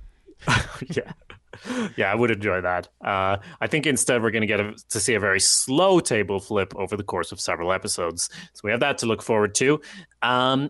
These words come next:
and yeah, what are your thoughts on this episode? Great episode, a weak episode. Uh, email us at shows what you know show at gmail dot com.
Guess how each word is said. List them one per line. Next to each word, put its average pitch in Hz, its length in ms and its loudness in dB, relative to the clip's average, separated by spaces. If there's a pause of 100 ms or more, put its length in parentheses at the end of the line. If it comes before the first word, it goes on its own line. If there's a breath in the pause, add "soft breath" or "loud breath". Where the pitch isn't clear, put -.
(140)
and 165 520 2
yeah, 160 240 2 (160)
what 139 140 2
are 160 40 6
your 170 120 6
thoughts 165 300 2
on 165 120 2
this 165 160 0
episode? 190 380 4 (180)
Great 120 260 0
episode, 170 440 2 (160)
a 101 60 -8
weak 90 240 -4
episode. 110 420 0 (220 loud breath)
Uh, 101 360 2 (100)
email 151 260 4
us 151 180 2
at 113 160 4
shows 110 320 2
what 110 180 -4
you 120 60 0
know 101 160 -2
show 123 440 2 (120)
at 101 140 -2
gmail 104 320 2
dot 92 240 0
com. 170 320 2